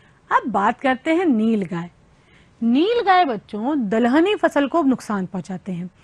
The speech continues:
इनका झुंड जिस खेत में प्रवेश कर जाता है, वहां की फसलों को खा करके बिल्कुल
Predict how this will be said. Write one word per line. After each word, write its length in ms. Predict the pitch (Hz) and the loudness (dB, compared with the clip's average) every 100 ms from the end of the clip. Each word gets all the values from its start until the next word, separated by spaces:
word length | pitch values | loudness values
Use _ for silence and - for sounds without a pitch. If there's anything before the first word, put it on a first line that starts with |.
| - _ _ | -20 _ _
इनका 360 | 233 285 427 453 | 2 4 6 4
झुंड 380 | 233 294 339 | 4 2 4
जिस 340 | 320 190 302 - | 0 0 -2 -2
खेत 340 | - 269 269 | -2 -2 0
में 80 | 302 | -2
प्रवेश 400 | 240 196 202 202 | -2 -4 -4 -4
कर 160 | - 190 | -6 -6
जाता 300 | 185 175 190 | -6 -8 -8
है, 500 | 180 254 311 - _ - | -4 -4 -6 -12 _ -8
वहां 260 | 208 277 | -2 0
की 140 | 320 349 | 0 -2
फसलों 380 | - 208 220 214 | -4 -8 -8 -4
को 180 | 311 | -4
खा 260 | 311 - 202 | -4 -6 -8
करके 360 | 190 202 - 339 | -8 -8 -6 -6
बिल्कुल 500 | 196 185 - 480 | -6 -6 -2 -2